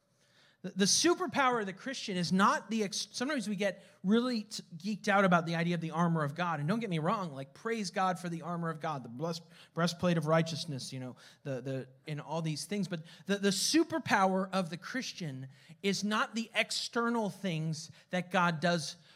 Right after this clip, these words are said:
for us, but the fact that the power of the living God is inside of us,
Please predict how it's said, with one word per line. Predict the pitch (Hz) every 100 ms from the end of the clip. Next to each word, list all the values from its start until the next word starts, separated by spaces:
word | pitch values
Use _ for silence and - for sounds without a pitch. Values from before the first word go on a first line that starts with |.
| _
for | - - 233 226
us, | 175 156
but | - 185
the | 202
fact | - 240 247
that | 247 214
the | 190
power | - - 349 370 330
of | 262 214
the |
living | 214 202 190
God | 185 190 190 190
is | 208 175
inside | 208 190 - 233 214 202
of | 196 262 180
us, | 131 - - -